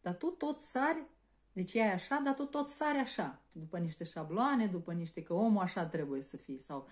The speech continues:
trebuie să fie așa, sau onoarea o înțelegi așa, sau, um, ce faci tu, ce gândești, ce simți,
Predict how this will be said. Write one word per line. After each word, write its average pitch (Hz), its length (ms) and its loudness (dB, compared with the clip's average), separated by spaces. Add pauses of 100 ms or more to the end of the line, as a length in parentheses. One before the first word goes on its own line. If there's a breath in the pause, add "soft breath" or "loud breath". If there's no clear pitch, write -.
(180 loud breath)
trebuie 180 220 0
să 180 120 0
fie 160 240 -2
așa, 139 300 -8
sau 135 340 -6 (200 loud breath)
onoarea 180 420 4
o 170 40 2
înțelegi 170 460 0
așa, 143 320 -4
sau, 156 440 -2 (580 loud breath)
um, 139 920 -6
ce 175 300 -2 (220)
faci 185 400 0
tu, - 120 -6
ce 170 200 -2
gândești, 170 560 2
ce 165 240 2 (100)
simți, 269 380 2